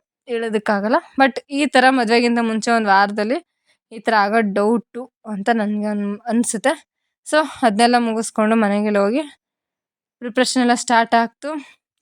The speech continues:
ಅಲ್ಲಿಂದ ಅಲ್ಲಿ ನಮ್ ಕಡೆ, ಹಳ್ಳಿ ಕಡೆ ಪದ ಆಡೋದು ಜಾಸ್ತಿ. ಪದ ಅಂದ್ರೆ ಅವ್ರದ್ದು ಒಂದು ಲ್ಯಾಂಗ್ವೇಜ್‌ಗಳು ಇರ್ತಾರ.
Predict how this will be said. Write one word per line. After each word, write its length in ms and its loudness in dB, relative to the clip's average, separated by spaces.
ಅಲ್ಲಿಂದ 440 2
ಅಲ್ಲಿ 380 0
ನಮ್ 180 0
ಕಡೆ, 160 2
ಹಳ್ಳಿ 200 0
ಕಡೆ 520 2
ಪದ 360 0
ಆಡೋದು 280 0
ಜಾಸ್ತಿ. 320 -8
ಪದ 220 -4
ಅಂದ್ರೆ 280 0
ಅವ್ರದ್ದು 500 0
ಒಂದು 260 -2
ಲ್ಯಾಂಗ್ವೇಜ್‌ಗಳು 720 0
ಇರ್ತಾರ. 260 -6